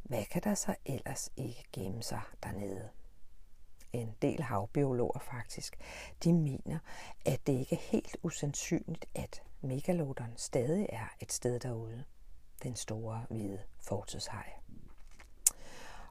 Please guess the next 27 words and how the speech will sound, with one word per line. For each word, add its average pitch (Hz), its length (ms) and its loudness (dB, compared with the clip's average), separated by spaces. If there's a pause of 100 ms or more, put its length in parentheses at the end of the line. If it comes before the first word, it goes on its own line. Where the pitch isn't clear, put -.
Og 113 140 2
i 95 40 2
hvert 87 220 4
fald - 260 6
så 151 100 2
har 135 260 0
man 160 160 4
en 160 180 2
rapport 131 500 4
fra 139 420 -2
nitten 139 280 2
hundrede 156 220 6
treogtredive, 120 1080 2 (440)
der 151 80 10
insisterer - 880 4
på, - 260 2 (360)
at 135 220 0 (100)
et - 260 -2
kæmpemæssigt 135 1000 4
og 123 200 2
mystisk 131 520 -2 (100)
bæst - 560 0
med 135 160 -2
en 123 240 -4
enorm 117 380 2
brun 170 380 6
hale 131 460 0